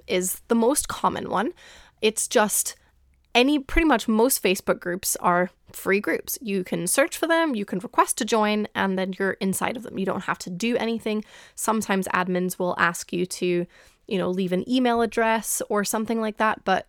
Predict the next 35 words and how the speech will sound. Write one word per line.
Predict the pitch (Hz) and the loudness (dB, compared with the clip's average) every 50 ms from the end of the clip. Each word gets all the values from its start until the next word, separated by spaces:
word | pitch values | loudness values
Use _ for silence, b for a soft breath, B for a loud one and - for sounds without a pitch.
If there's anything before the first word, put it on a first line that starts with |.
| _ _ - | _ _ 0
often | - 202 196 - - 233 220 | 2 2 2 2 2 2 2
you | 208 202 202 | 2 2 2
don't | 208 202 202 | 2 0 0
even, | 196 190 185 185 - - | 0 -2 -2 -4 -4 -2
that's | - 202 - - | -2 -2 -2 2
not | - 254 240 | 2 4 4
a | 208 | 4
requirement. | 180 - 190 - - - 196 214 240 294 349 277 - | 2 0 -4 -8 -4 -2 -2 0 0 0 0 0 0
That's | - 160 - - - | 0 -2 -2 -4 -8
just | - - 180 - - | -8 -8 -8 -8 -8
a | 185 | -10
kind | - - - 175 170 | -10 -6 -4 -4 -2
of | 180 175 170 - - - _ _ _ _ _ - | -2 -4 -6 -8 -14 -20 _ _ _ _ _ -8
bonus, | 214 180 - - 196 226 - 523 480 - - - B B B B B B B B | -4 -2 0 0 2 2 2 0 0 -2 -6 -8 B B B B B B B B
um, | - 196 190 190 185 185 185 185 - | 0 0 2 2 0 -2 -4 -6 -10
for | - - - 202 | -8 -4 -2 -2
the | 185 190 185 - | -2 0 0 0
admins | - 175 185 202 208 220 247 269 262 - - | 0 0 0 0 0 0 0 0 0 -2 -2
to | - - 190 175 175 175 | -2 -2 0 0 0 0
have | 185 - - 170 165 - | -2 0 0 -2 0 2
that | - 165 - - - | 2 2 2 0 -4
contact | - - - 175 190 - - - - - | -8 -4 -4 -4 -2 -2 -6 -6 -4 -4
information, | 226 220 - 240 220 226 254 - 277 254 220 | -4 -4 -4 -2 -2 -2 -2 -2 0 0 2
but | 208 - | 2 2
it's | - 208 - - | 0 -2 -2 -2
certainly | - - - 302 294 233 220 208 | 0 2 2 2 2 2 2 2
not | 202 202 202 185 | 4 4 4 4
a | 180 | 4
requirement | 180 185 - - - 185 170 185 226 139 - - - | 2 0 0 2 2 2 2 2 -2 -4 -6 -8 -12
for | - - - 190 | -10 -6 -2 0
most | 185 185 185 180 - - - | 0 0 0 0 -2 -4 -6
groups | - - - - - - | -6 -8 -10 -10 -10 -12
that | - 170 - - | -12 -10 -8 -8
you | 180 | -6
join. | 185 226 214 - - 190 | -4 -4 -4 -4 -4 -8